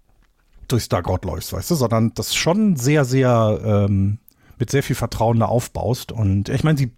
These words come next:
zeigen's ja auch, dass, dass sie auf so, <laughs> dass sie sehr gerne für ihn spielen, muss ich ja gestehen.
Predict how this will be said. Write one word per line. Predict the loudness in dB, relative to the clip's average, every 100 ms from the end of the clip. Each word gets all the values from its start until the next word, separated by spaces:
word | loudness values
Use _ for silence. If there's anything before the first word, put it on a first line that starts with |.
| _
zeigen's | -2 0 0 -6
ja | -10
auch, | -8
dass, | -8 -8 -8
dass | -8 -6
sie | -8 -10 _ -20 -20 -20 -20 -6
auf | -4
so, | -2 -2
<laughs> | -2
dass | -2 -2
sie | 0
sehr | 0 0
gerne | 2 2
für | 2 -2
ihn | -2
spielen, | -2 0 -2
muss | -2
ich | -6 -2
ja | -2 -2 -20 -20 -20 -6
gestehen. | -4 -4 -8